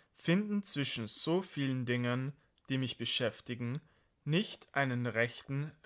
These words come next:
Raum. Sie können mich nicht wirklich greifen und berühren, ansprechen. Wenn sie nicht durch ausdrückliches Heranholen und Verarbeiten, bewusst und gewollt in den Alltag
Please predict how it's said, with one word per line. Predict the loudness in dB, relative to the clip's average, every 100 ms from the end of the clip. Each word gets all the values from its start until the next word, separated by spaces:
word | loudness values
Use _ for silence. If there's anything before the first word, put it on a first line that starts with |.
| -2
Raum. | 2 2 2 -4 -10 -18 _ _
Sie | 0 0
können | 4 4 6 4
mich | 2 0 -4 0
nicht | 2 2 0
wirklich | 0 0 -2 -8
greifen | 0 2 2 2 -2 -4 -4 -8
und | -8 -8 -4
berühren, | -2 0 0 0 0 -2 -6 _ _
ansprechen. | -2 0 -2 -2 -2 -2 -6 -14 -16 -20 _ _ _ _ _ _
Wenn | 4 8 8 6
sie | 4
nicht | 2 2 -4 -8 2
durch | 2 4
ausdrückliches | 4 4 4 0 -4 -4 -4 -2 -2 0 0
Heranholen | 2 2 2 -2 -2 0 0 0 -4 -6
und | -6 -4
Verarbeiten, | -4 0 2 2 4 2 0 -4 -4 -4 -10 -20 -20 _ _
bewusst | -4 0 2 2 0 -2 -6 -6
und | -6 -4
gewollt | -2 2 4 4 2 -2 -6 -8 _
in | -4 -2
den | -2 0
Alltag | 0 0 -2 -2 0 0 -2 -8